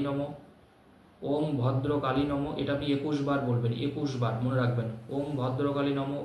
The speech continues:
ওং ভদ্রকালী নমঃ, ওং, খুব সহজ মন্ত্র, ওং ভদ্রকালী নমঃ, ওং ভদ্রকালী নমঃ। এইভাবে একুশ বার বলে আপনি আগুন দিয়ে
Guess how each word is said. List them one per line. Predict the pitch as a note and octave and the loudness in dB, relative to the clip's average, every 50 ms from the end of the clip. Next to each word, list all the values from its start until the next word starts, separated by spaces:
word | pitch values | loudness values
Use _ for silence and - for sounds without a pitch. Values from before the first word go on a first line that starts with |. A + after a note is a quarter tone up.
| - - | -6 -4
ওং | C3+ C#3+ C#3+ C#3 B2+ | -4 -4 -4 -4 -2
ভদ্রকালী | B2 B2+ B2 B2+ C#3 C#3 C#3 C#3 C3+ C3 C#3 C#3 C#3 C#3 | -2 -2 0 0 0 0 0 0 -2 -2 0 0 0 0
নমঃ, | C3+ C#3 C#3+ C#3+ E3+ - - - - - - - - - - - - - - - - | -2 -2 -4 -4 -6 -8 -12 -16 -20 -20 -20 -20 -20 -20 -20 -20 -20 -20 -20 -10 -6
ওং, | C3 C3 C3+ C#3 D3 D#3+ E3 - - - - | -2 2 4 4 4 4 4 2 -2 -6 -2
খুব | - G3 G3 G3 - | 0 0 2 2 0
সহজ | - D#3+ D#3+ D#3+ E3 D#3+ | 2 2 2 2 2 0
মন্ত্র, | D#3 D3 D3 D3 D#3+ E3+ - - B2 C#3 | -2 -4 -2 -2 0 0 0 0 0 0
ওং | C#3+ D3+ E3 D#3+ C#3 A#2+ | 2 2 2 0 2 2
ভদ্রকালী | A#2+ B2+ B2 B2 B2+ C#3+ C#3+ C#3+ - C3 B2+ C3 C3+ C#3+ C#3+ C#3+ | 2 2 2 2 4 2 2 2 0 0 0 0 0 0 0 -2
নমঃ, | C#3 C#3 C#3+ D3+ D#3+ - - - | -2 -4 -4 -4 -4 -6 -4 -4
ওং | B2+ C3 C#3 C#3+ C#3 B2 | -2 -2 -2 -2 -2 -2
ভদ্রকালী | A#2+ B2 B2 B2 B2 C#3 C#3 C#3 - C3+ B2+ B2+ C3 C3+ C#3 C#3 | -2 -2 0 0 0 0 0 0 0 -2 -2 -2 -2 -2 -2 -2
নমঃ। | C3 C3+ C3+ - - - - - - - - - - - | -4 -4 -4 -6 -8 -10 -12 -18 -20 -20 -20 -20 -14 -6
এইভাবে | C#3 C#3 D3 D3+ D3 D3+ D#3 D3+ C#3+ | -2 0 2 2 0 0 0 0 0
একুশ | C3 C3 C#3+ C#3+ C3+ C3+ | 0 0 0 -2 -2 -2
বার | C#3 C3 C3 | -2 -2 -2
বলে | C3+ C#3+ E3 E3 | 0 0 0 0
আপনি | - - C#3+ | -2 -4 -4
আগুন | C3+ B2 B2 A#2+ B2+ B2 B2 | -4 -2 0 2 4 4 4
দিয়ে | B2 B2+ | 4 2